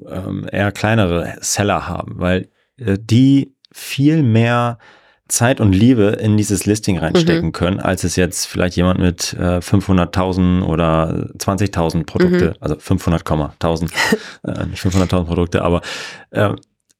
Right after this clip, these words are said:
Speaker 1: ihr könnt wirklich dahin das mega krass optimieren,
Speaker 2: Mhm.
Speaker 1: dieses Listing, und da eure Relevanz richtig nach oben pushen und die Liebe reinstecken, die es braucht, um von fünfundneunzig Prozent auf hundert Prozent zu
Speaker 2: Mhm.
Speaker 1: kommen.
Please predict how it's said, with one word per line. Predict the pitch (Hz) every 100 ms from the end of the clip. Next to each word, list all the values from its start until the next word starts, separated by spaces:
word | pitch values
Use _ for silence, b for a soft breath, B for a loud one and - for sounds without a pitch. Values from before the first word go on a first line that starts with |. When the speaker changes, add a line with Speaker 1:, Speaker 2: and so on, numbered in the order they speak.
| _
Speaker 1:
ihr | 156 127 143
könnt | - 127 127 98 101
wirklich | 113 113 110
dahin | 104 101 110 113
das | 101 98 95
mega | 98 104 104
krass | - 98 -
optimieren, | - 90 - 87 95 95
Speaker 2:
Mhm. | 110
Speaker 1:
dieses | 92 85 82
Listing, | 90 - 87 82 -
und | - 90 90 - -
da | 85 -
eure | 87 87
Relevanz | 90 87 90 92 - - - 113
richtig | - 98
nach | 92 85
oben | - 95
pushen | - 98 - 127 131 B B B B B -
und | 98 92 92 - -
die | 90 98
Liebe | 95 107 98
reinstecken, | 92 90 98 92 90
die | 95
es | 85
braucht, | - 92 101 -
um | 92 87 82
von | - 90 87 85 82 _ _ _ _
fünfundneunzig | - 98 92 92 90 92
Prozent | 95 - 98 95 90 - - _ _ _ - - 117 -
auf | - -
hundert | 123 104
Prozent | - - - 180
zu | 220
Speaker 2:
Mhm. |
Speaker 1:
kommen. | 233 107 113 110